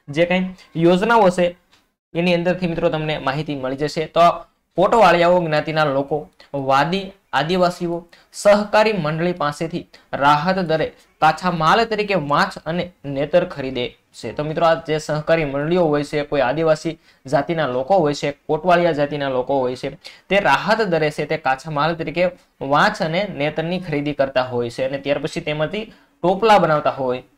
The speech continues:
છે. તેમાંથી મિત્રો ટોપલા, સાવરણા, સુપડા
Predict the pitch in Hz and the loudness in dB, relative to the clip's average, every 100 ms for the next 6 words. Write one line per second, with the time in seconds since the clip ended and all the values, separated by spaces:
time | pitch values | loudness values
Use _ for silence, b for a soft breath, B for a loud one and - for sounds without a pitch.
0 | - - 120 95 143 160 165 165 180 175 | -20 -12 -10 -6 -4 -4 -4 -2 -2 2
1 | 175 175 170 170 B B _ - 147 170 | 0 2 2 0 B B _ 0 4 4
2 | 175 165 165 - _ _ _ 170 175 180 | 4 0 -4 -8 _ _ _ -6 -2 2
3 | 175 170 | 4 2